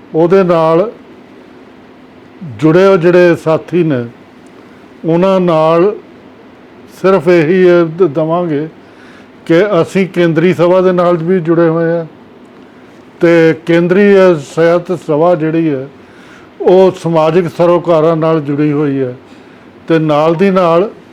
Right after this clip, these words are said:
ਪੰਜਾਬੀ ਸਾਹਿਤ, ਪੰਜਾਬੀ ਭਾਸ਼ਾ ਤੇ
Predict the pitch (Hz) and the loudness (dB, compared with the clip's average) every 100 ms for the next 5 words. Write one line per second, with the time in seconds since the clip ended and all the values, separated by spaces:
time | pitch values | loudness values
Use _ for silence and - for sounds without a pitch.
0 | - - - 170 160 160 147 190 170 170 | -20 -20 -6 -2 0 0 0 -2 0 -2
1 | 151 175 175 185 190 - - - - - | 0 0 0 -2 -2 -6 -20 -20 -20 -12
2 | 165 165 165 156 156 180 185 165 143 156 | -6 0 0 0 0 2 0 -2 -10 -16
3 | - - - - - 170 147 123 175 185 | -20 -20 -20 -18 -2 0 0 0 0 0
4 | 202 - - - - - - - - 165 | -2 -8 -20 -20 -20 -20 -20 -20 -4 0
5 | 180 214 | 2 0